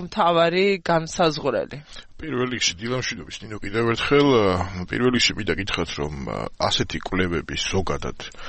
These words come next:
Speaker 2: მ, ერთ-ერთი მნიშვნელოვანი ასპექტი და მიზანიც მათ შორის არის ის, რომ გარკვეული, ასე ვთქვათ, იმ, გარდა იმისა, რომ შეფასება მოახდინოს
Speaker 1: დიახ.
Speaker 2: კონკრეტულ პერიოდში არსებული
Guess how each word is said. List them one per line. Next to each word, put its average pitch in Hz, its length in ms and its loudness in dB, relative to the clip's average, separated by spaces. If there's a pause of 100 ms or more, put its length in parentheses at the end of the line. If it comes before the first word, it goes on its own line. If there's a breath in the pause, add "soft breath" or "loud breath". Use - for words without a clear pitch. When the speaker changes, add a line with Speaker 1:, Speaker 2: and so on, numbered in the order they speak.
(400 loud breath)
Speaker 2:
მ, 76 420 -12
ერთ-ერთი 107 640 0
მნიშვნელოვანი 87 840 0 (440)
ასპექტი - 480 0
და 76 160 -6
მიზანიც 80 720 -2 (180)
მათ 76 240 -4
შორის 101 320 0
არის - 320 0
ის, - 240 -2
რომ 117 240 2 (560 loud breath)
გარკვეული, 82 640 0
ასე - 240 0
ვთქვათ, - 280 -2 (540)
იმ, 92 180 -2 (120)
გარდა 87 320 2
იმისა, 85 400 2
რომ - 80 -4
შეფასება 78 560 2
მოახდინოს 78 640 2
Speaker 1:
დიახ. - 300 -4
Speaker 2:
კონკრეტულ 127 500 2
პერიოდში 71 640 0
არსებული 62 640 -2